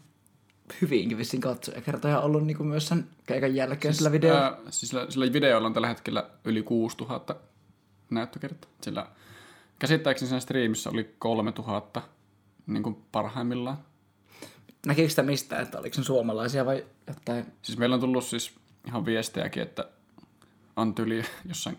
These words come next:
Speaker 2: jostain Kanadasta ja Englannista ja Jenkeistä ja muualta, että silleen su-, siis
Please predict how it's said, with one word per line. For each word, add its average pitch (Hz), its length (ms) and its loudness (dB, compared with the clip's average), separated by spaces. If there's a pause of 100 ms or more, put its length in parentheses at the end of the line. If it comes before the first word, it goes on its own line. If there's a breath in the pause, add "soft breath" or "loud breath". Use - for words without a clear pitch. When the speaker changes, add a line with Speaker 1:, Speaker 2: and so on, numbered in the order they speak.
Speaker 2:
jostain - 240 -6
Kanadasta 120 580 2
ja 123 100 2
Englannista 135 680 -2
ja 156 200 -2
Jenkeistä 139 580 -2
ja 170 160 2 (1120 soft breath)
muualta, 113 400 0
että 151 220 -10 (1200)
silleen 107 300 -2
su-, - 280 -6
siis - 300 -10